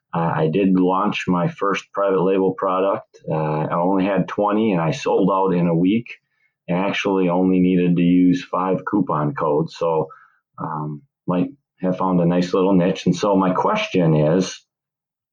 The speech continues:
I'm getting more inventory in, and I've also got a variation of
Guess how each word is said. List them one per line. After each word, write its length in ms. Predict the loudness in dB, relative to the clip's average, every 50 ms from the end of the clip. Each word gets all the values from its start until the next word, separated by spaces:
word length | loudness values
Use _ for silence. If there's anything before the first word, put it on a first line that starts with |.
| -4
I'm 140 | 0 2 4
getting 260 | 4 4 4 2 2
more 180 | 2 2 2 2
inventory 720 | 2 2 4 4 4 2 2 2 0 2 2 2 2 2
in, 320 | 2 2 2 0 0 -2 -4 _ _ -20 -20 -20 -20 -20 _ -6
and 800 | -4 -2 0 0 0 -2 -2 -2 -2 -2 0 0 2 2 0 -2 -4
I've 160 | -4 -2 0
also 340 | 0 0 0 -2 -2 -2 0
got 440 | 0 2 0 0 0 0 -2 -4 -4 -2
a 180 | -2 0 0
variation 1000 | 0 0 0 2 2 2 2 2 2 2 2 0 0 -2 -2 0 2 2 2 2
of 340 | 0 0 0 0 0 0 -2